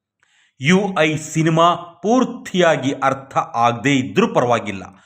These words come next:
ಕೊನೆ ಪಕ್ಷ ಡಿಫ್ರೆಂಟ್ ಆಗಿದೆ ಅಂತಿರೋರು ಪ್ರೇಕ್ಷಕರೇ. ಇಡೀ ಸಿನಿಮಾ ಉಪೇಂದ್ರ ಅವರ ಒನ್ ಮ್ಯಾನ್ ಶೋ.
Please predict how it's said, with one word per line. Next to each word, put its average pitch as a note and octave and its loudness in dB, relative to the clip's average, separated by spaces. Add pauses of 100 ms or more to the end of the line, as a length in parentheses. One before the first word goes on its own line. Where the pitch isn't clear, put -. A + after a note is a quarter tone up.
(260)
ಕೊನೆ C4 2
ಪಕ್ಷ G#3 0
ಡಿಫ್ರೆಂಟ್ G#3 0
ಆಗಿದೆ D3 2
ಅಂತಿರೋರು C3 -2
ಪ್ರೇಕ್ಷಕರೇ. G2+ -10 (560)
ಇಡೀ G#3 4
ಸಿನಿಮಾ F#3+ 0
ಉಪೇಂದ್ರ F3+ 2
ಅವರ C3 0
ಒನ್ G#2+ 0
ಮ್ಯಾನ್ D#3 2
ಶೋ. - -8